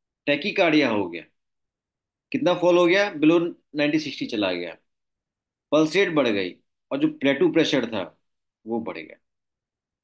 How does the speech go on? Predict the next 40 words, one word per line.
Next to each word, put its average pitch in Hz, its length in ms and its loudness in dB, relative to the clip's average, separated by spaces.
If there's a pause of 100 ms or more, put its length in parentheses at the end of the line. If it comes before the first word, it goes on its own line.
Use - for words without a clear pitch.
(640)
तो - 140 -12
इमेजिन 139 420 2
करिए, 151 320 4
पेशेंट 156 400 0
जो 135 60 -2
इम्प्रूव 139 360 2
कर 156 140 0
रहा 143 160 0
है, 147 140 0
सडन 147 280 -2
शॉक 135 340 -2
में 156 100 2
चला 135 240 0
जाए, 123 360 -4 (680)
तो 165 60 0
हम 160 160 2
क्या 175 260 0
सोचेंगे? 127 560 -2 (300)
पेशेंट 156 380 2
को 170 200 0
either 135 260 2 (520)
cardiogenic 131 400 2
शॉक 160 260 0
हो 151 160 4
गया, 151 160 -8
क्योंकि - 1000 -10
सीओपीडी 151 440 2
पेशेंट 156 480 0 (480)
में 147 200 -4
ज़्यादातर 135 380 -2
कार्डियक 135 300 -2
कोमोर्बिडिटी 143 520 -2
होती 139 340 -4
है, 147 200 -8 (840)
पेशेंट 135 240 -2
को 127 60 2
pneumothorax 143 480 0
डेवलप 151 320 2
हो 147 120 -2
गया 147 280 -2